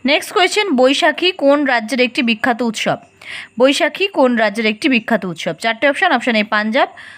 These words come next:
অপশান বি অসম, অপশান সি গুজরাট এবং অপশান ডি ওড়িশা। এখানে অ্যান্সার কিন্তু হয়ে যাবে পাঞ্জাব।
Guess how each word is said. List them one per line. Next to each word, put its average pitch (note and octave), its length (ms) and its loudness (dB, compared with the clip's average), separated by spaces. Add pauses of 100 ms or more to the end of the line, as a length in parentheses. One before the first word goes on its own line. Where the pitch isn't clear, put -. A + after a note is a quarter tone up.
(140)
অপশান A#3 400 0
বি G#3+ 120 -4
অসম, A3 360 0
অপশান A#3+ 340 0
সি A3 220 -4 (180)
গুজরাট A3+ 360 0
এবং B3 200 0
অপশান G#3+ 300 0
ডি D#4+ 140 0 (360)
ওড়িশা। A3+ 440 0 (880)
এখানে F#4+ 280 -2
অ্যান্সার D4 300 0
কিন্তু C#4+ 240 0
হয়ে C4 120 4
যাবে C4 240 0 (600)
পাঞ্জাব। A3 440 0